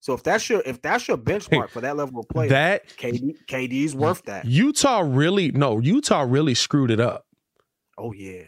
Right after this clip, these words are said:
Speaker 2: Utah really screwed it up. Like, you, you gotta think about it, right? Like, the trade value prob-, the trade value for K D was probably what it was when Rudy Gobert got traded. And then Rudy Gobert got <laughs> traded.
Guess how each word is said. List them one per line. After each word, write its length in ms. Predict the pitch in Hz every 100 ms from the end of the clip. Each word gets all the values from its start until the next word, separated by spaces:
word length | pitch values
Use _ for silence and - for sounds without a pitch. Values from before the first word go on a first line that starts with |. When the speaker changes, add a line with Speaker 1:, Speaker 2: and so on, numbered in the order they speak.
| 139
Speaker 2:
Utah 400 | 269 320 320 190
really 260 | 170 240
screwed 300 | 196 - 185
it 80 | 165
up. 140 | 175 - -
Like, 220 | 190 185
you, 240 | 175 220 320
you 220 | 202 349
gotta 220 | 427 262
think 180 | 262 262
about 220 | 208 170
it, 20 |
right? 160 | 175 180
Like, 120 | 175
the 100 | 170
trade 300 | - 480 427
value 400 | 254 214 196 180
prob-, 480 | - 190 190 214 208 170
the 100 | 185
trade 320 | - 294 320
value 300 | 269 269 233
for 140 | 196
K 260 | 160 196 190
D 160 | 185 208
was 160 | 135
probably 360 | - 170 170 151
what 160 | 143
it 80 | 135
was 240 | 127 131 113
when 80 | 127
Rudy 140 | 127
Gobert 340 | 117 113 117 113
got 160 | 92
traded. 260 | - - - _ _ _ _ _ _ _ _ _ _ _ _ _ _ _ _ _ _ _ _ _ _ _ _ _
And 320 | 185 190 160
then 760 | 220 311 277 196 170 160 160 170 _ _ _ _ _ _
Rudy 260 | 135 202 202
Gobert 340 | 180 165 165
got 180 | 156 151
<laughs> 0 |
traded. 440 | - 170 143 -